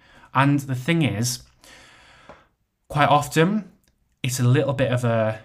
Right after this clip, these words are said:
we, we think we have to do endless hours of workouts. We have to eat super clean, you know, we have to avoid all social activities. Um, we have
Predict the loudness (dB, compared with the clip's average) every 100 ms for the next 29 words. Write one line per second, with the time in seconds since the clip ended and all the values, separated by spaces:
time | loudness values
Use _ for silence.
0 | _ _ _ _ _ _ _ -4 -2 -2
1 | 0 -2 0 -2 -4 -4 0 2 2 0
2 | -2 -4 -4 0 0 0 0 0 0 -2
3 | -4 -6 -10 -10 -10 -10 -8 -10 -10 -8
4 | -6 -6 -6 -4 -4 -2 -2 -2 -4 0
5 | 0 0 -6 -8 -8 -8 -4 -4 -6 -4
6 | -2 0 -2 -4 -8 -14 -10 0 2 2
7 | 0 0 0 -2 -8 -10 -10 -12 -12 -14
8 | -14 -14 -18 _ _ _ _ _ _ _
9 | -2 0 0 -2 -4 -4